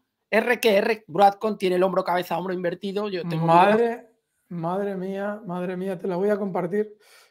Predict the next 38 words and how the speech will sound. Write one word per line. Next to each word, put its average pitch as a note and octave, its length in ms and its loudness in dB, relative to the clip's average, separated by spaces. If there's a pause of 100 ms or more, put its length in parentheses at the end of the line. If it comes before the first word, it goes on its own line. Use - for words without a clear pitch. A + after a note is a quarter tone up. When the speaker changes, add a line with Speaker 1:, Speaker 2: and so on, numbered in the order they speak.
(160)
Speaker 2:
para F3 180 0
Speaker 1:
Claro. F3+ 80 0
Speaker 2:
que F3+ 80 0
la F3+ 100 -2
puedan G3+ 240 0
ver G3+ 100 -4
nuestros G3+ 320 -4
amigos F#3 340 -2
magos. G3+ 480 -4
Madre G3 360 -2
mía, F#3+ 180 -4
atentos G#3+ 520 -4 (560)
al F3+ 220 -2
pinchazo F#3+ 600 0
que F#3+ 80 2
tiene G#3 240 -2
ahí, G#3+ 260 -2 (140)
atentos G#3+ 640 -6
a F3+ 100 -8
la A#3 100 0
subida. A3 520 -4 (560)
Este B3+ 300 -2
es B3+ 100 0
el G#3+ 100 4
movimiento G#3 460 0
alcista A3+ 360 -4
de G3+ 120 -2
Broadcom B3 800 -2
desde, A3 680 -2
a E3+ 100 -14
ver, C4 180 -12 (680)
ahí F#3+ 120 -4
lo G3 100 0
tenéis, D#3 340 -8 (380)
desde A#3 680 2
el F#3 140 -4
mes A#3 240 -2
de, B3+ 380 0